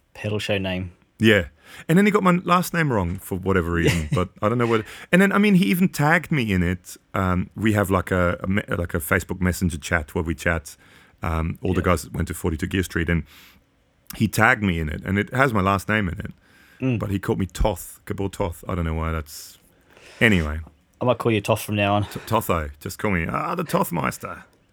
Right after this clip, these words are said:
Speaker 1: Toth dog.
Speaker 2: Toth dog.
Speaker 1: <laughs>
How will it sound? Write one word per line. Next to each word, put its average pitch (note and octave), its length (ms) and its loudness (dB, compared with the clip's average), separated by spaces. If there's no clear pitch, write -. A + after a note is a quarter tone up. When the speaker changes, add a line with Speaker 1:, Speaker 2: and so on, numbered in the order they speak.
Speaker 1:
Toth - 260 -8
dog. G#2 260 -4
Speaker 2:
Toth - 240 -10
dog. F#2 500 2
Speaker 1:
<laughs> D3 260 2